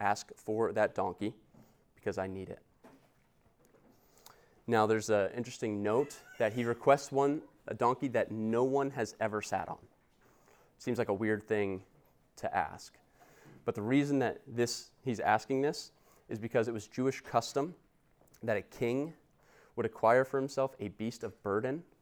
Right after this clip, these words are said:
a donkey or a horse, that no one has ever sat on.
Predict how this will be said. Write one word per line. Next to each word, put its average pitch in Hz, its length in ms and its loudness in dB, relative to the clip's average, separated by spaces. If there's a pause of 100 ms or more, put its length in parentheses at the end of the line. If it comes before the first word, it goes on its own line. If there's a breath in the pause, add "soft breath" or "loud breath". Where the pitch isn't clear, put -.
(140)
a 104 60 -10
donkey 113 520 -4
or 101 180 -2
a 90 200 -2 (180)
horse, - 440 0 (420 soft breath)
that 107 180 -2
no 104 340 2
one 123 240 2
has 120 180 -4
ever 101 180 0
sat - 240 -6
on. - 140 -12